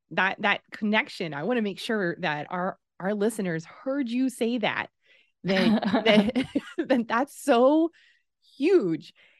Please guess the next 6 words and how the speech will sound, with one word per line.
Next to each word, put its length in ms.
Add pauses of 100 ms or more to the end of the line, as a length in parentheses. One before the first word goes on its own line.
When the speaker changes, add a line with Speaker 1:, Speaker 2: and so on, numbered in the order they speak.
(120)
Speaker 1:
It's 220
so 240
huge 540 (220)
that 280 (600)
our 300
intuition 1080